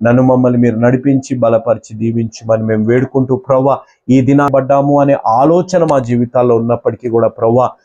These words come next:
మీ కుమారుని విడిచి మా చెయ్యి పట్టుకున్న దేవుడు, సమస్యలని దారులుగా చేయగలిగిన దేవుడివి తండ్రి, లోయలాంటి పరిస్థితులని రాజ్యమార్గంగా లేవనెత్తగలిగిన దేవుడి, మా జీవితాల్లో దేని కొరకే దప్పికొని ఉన్నామో, దేని కొరకే మా జీవితాల్లో అయితే ఆకలిగొని ఉన్నామో,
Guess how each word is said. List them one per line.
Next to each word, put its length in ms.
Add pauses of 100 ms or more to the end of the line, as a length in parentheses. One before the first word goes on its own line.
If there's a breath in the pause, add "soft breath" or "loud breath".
(200 soft breath)
మీ 100 (220)
కుమారుని 680
విడిచి 340
మా 120
చెయ్యి 420
పట్టుకున్న 380
దేవుడు, 600
సమస్యలని 540 (360 loud breath)
దారులుగా 600
చేయగలిగిన 560
దేవుడివి 400
తండ్రి, 360
లోయలాంటి 600
పరిస్థితులని 760
రాజ్యమార్గంగా 920
లేవనెత్తగలిగిన 800
దేవుడి, 360 (340 soft breath)
మా 80
జీవితాల్లో 600
దేని 300
కొరకే 360
దప్పికొని 520
ఉన్నామో, 320
దేని 320
కొరకే 300
మా 140
జీవితాల్లో 540
అయితే 160
ఆకలిగొని 600
ఉన్నామో, 360